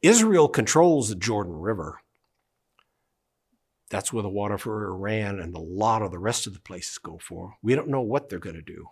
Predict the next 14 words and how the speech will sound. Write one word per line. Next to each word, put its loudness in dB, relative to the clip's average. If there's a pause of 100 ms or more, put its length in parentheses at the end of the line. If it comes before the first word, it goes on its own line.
(140)
Ethiopia 2
now 2
controls 0
basically 0
the -4
Nile, -2 (600)
so 2
that 6
has 4
a -4
huge 6
impact 0
on -8
Egypt -4